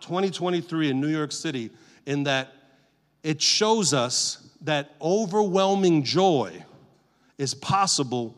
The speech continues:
regardless of your income. Let me say that again, 'cause some of us, if we're honest, we're believing the lie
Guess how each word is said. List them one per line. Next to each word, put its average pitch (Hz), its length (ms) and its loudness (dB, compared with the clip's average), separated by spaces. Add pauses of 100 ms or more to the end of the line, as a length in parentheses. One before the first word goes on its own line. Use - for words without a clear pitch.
(140)
regardless 139 800 -4
of 120 180 -8
your 117 200 -6
income. 107 440 -14 (1800)
Let 147 120 -4
me 196 60 -2
say 190 240 0
that 185 140 2
again, 170 340 0 (840)
'cause 151 200 -2
some 202 260 4
of 214 140 0
us, 160 220 -2
if 131 80 -8
we're 151 160 0
honest, 175 680 -4 (380)
we're 151 180 -2
believing 185 560 4
the 175 80 2
lie 165 520 0